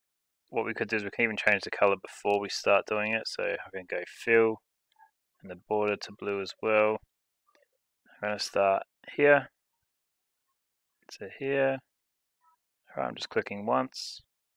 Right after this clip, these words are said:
And then there's a square here, all right, and you need to click inside of that square to link it all back up. Okay, so you can see that now that's colored in that area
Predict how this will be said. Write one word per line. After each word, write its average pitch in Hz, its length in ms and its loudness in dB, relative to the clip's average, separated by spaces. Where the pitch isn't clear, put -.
And 104 100 -2
then 120 120 2
there's 139 200 2
a 123 60 0
square 113 640 6
here, 110 520 2
all 95 100 0
right, 117 320 8
and 101 180 -10
you 104 60 -2
need 113 120 2
to 117 60 0
click - 220 2
inside 104 400 6
of 98 60 4
that 98 180 2
square 104 600 2
to - 140 -6
link 98 340 -2
it 98 80 2
all 95 180 2
back - 220 0
up. 90 120 0
Okay, 110 220 -2
so 113 180 6
you 113 100 -6
can 104 120 -6
see - 140 6
that 110 120 8
now 107 240 8
that's 104 220 6
colored 107 420 6
in 104 200 0
that 101 200 4
area 98 320 6